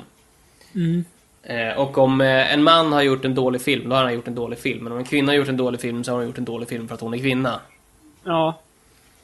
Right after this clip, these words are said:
Speaker 1: Vilket väl kanske också är sant, alltså, i, eh, alltså, jag menar inte att det är sant, men att, eh, alltså, bedöm-, alltså, hur man bedömer, inte jag själv, men att det, att, att ofta är så.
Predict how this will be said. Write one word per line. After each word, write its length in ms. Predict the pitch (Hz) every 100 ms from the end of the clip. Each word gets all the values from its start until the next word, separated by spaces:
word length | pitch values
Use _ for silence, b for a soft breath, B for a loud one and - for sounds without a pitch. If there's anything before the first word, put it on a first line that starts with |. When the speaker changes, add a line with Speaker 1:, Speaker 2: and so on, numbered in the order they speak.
| -
Speaker 1:
Vilket 400 | 165 160 170 -
väl 180 | 165 156
kanske 600 | - 151 147 165 147 147 - _ _ _ _ _ _ _ _ _ _ _ _ _ _ _ _ _ _ _ _ _ _ _ _ _ _ _
också 300 | 170 - 170
är 120 | 160
sant, 560 | - 185 185 185 170 -
alltså, 520 | 143 135 143 139 151
i, 300 | 147 139 135
eh, 340 | 135 135 131 165
alltså, 180 | 160 196 - -
jag 140 | - 180
menar 180 | 185 190
inte 320 | 185 170 196
att 180 | 180 -
det 80 |
är 40 | 175
sant, 380 | 196 147 139 160
men 140 | 156
att, 360 | 165 - _ 190
eh, 460 | 160 143 139 -
alltså, 140 | 156 160 170 _
bedöm-, 580 | 175 165 160 156 165 165
alltså, 200 | 156 -
hur 180 | 160 170
man 240 | 156 156 156
bedömer, 640 | 160 156 160 175 170 156 180
inte 460 | 160 - 170 156 160
jag 160 | 175 160
själv, 220 | 180 147
men 300 | 147 147 180
att 200 | - 139
det, 120 | 170 147
att, 180 | 165 -
att 200 | 147 170
ofta 240 | 165 175
är 60 |
så. 140 | 180